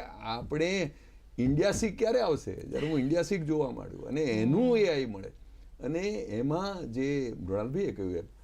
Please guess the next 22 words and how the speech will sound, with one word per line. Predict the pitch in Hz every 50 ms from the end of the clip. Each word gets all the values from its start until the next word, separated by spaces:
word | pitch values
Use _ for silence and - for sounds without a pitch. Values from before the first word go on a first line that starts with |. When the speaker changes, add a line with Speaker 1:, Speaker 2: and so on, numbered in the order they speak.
| - -
Speaker 2:
હમ. | 202 185 170 160 160 - - - - - - - - -
Speaker 1:
એમાં | 87 95 113 143
હું | 156 170 180 175
કેવી | - 127 127 143
રીતે | 165 196 190 -
આપણા | 139 123 - - 143
કોઈ | 139 139 147 135
આઈ | 117 113 120
આઈ | 127 139
ટી | 135 139 139 143
ના | 139 139 139 139 139 135 135 135 131
હું | 110 110 120 131 135 131 127
એન્જિનિયરને | 113 101 104 98 104 113 123 131 127 123 123 127 131 135 135
આહ્વાન | 123 101 95 92 107 120 131
કરું | 139 - 123 127 127 113 104
છું | 127 131
કે | 143
ભાઈ | 139 127 139 143
તું | 143 - 127 135 151 143
એવું | 104 104 135 160
કર | 160 175 170 165
કંઈ | - 165 175 202 208 185